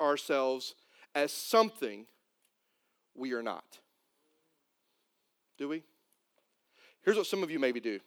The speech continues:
or wrestle with. Maybe some of you project yourself of having your life together, but it's really falling apart.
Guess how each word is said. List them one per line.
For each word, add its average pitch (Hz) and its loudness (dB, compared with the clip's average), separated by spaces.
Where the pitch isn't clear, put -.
or 135 -2
wrestle 131 -2
with. 101 -12
Maybe 185 6
some 220 2
of 214 2
you 180 -6
project 160 0
yourself 156 2
of 123 -14
having 170 0
your 156 0
life 147 0
together, 123 -2
but 143 2
it's 139 -2
really 143 4
falling 120 0
apart. 98 -8